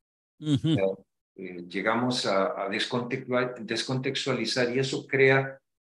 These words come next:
Speaker 2: eso crea cierta confusión porque la gente trata de, de amarrar la idea para, para saber. Decía este, este famoso, am, este famoso es-,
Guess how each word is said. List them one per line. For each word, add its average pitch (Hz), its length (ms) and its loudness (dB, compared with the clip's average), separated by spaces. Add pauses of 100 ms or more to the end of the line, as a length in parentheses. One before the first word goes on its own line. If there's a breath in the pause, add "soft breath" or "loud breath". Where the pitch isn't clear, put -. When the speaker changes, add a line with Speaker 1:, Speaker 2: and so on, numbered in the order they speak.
Speaker 2:
eso 123 260 -4
crea 135 220 4
cierta 156 560 0
confusión 127 760 -2
porque 101 460 -8
la 98 120 -8
gente 135 400 -2
trata 147 420 -2
de, 98 300 -4 (260)
de 104 80 -4
amarrar 104 560 2
la 107 140 0
idea 104 580 0
para, 98 340 -8 (180)
para 98 180 -6
saber. 95 340 -2 (300 loud breath)
Decía 151 800 2
este, 131 480 0
este 135 220 -2
famoso, 117 800 0
am, 92 500 -8 (1040)
este 101 360 -10
famoso 107 640 -4
es-, - 280 -10